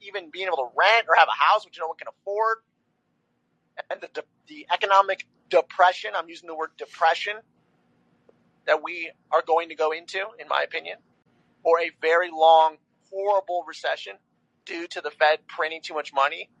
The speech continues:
saying it's nine point one percent inflation, saying that a recession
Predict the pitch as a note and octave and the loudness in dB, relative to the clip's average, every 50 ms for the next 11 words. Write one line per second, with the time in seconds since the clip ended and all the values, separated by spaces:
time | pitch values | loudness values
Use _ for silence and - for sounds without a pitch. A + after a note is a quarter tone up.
0 | _ _ - D3+ D3 D#3 D#3 D3 - D3 C#3+ D#3 D#3 - - E3+ D3+ C#3+ C#3+ D3 | _ _ -4 -4 -4 -2 -4 -6 0 2 4 4 4 2 -2 -2 -2 -2 -2 -4
1 | - C#3+ - D#3+ C#3+ C#3 _ - D3+ D3+ D#3+ - D#3+ - _ _ _ _ - - | -4 -6 -6 -6 -6 -6 _ -8 -6 -6 -6 -8 -12 -16 _ _ _ _ -20 -10
2 | - - G3+ G3 G3+ G#3 G#3 G3+ F#3+ F3+ F3+ E3+ E3 F3 - - E3 E3+ - - | -2 2 4 4 4 2 -2 -2 0 0 0 0 -4 -6 -4 -2 -2 -2 -4 -6
3 | F#3+ | -18